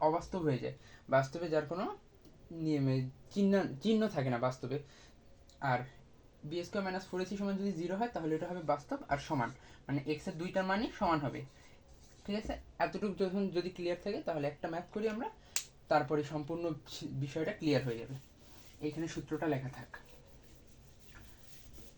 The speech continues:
আমি পাঁচ দশমিক এক এক থেকে দুইটা ম্যাথ করে দিব, দুইটা ম্যাথ করলে বাকিগুলো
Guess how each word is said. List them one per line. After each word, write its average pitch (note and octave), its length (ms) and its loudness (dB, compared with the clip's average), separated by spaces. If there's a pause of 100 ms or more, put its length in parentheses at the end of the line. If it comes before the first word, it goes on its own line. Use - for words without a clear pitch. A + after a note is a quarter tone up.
(1600)
আমি E3+ 120 2 (120)
পাঁচ D#3 180 6
দশমিক E3+ 400 -4
এক F3+ 140 -4
এক - 40 -10 (100)
থেকে F#3 140 0 (100)
দুইটা F3 240 0
ম্যাথ D3 200 0
করে C3 180 0
দিব, C3 120 -2 (320)
দুইটা D3+ 260 -2
ম্যাথ D3+ 200 -2
করলে F3+ 160 -6 (100)
বাকিগুলো D3+ 300 -4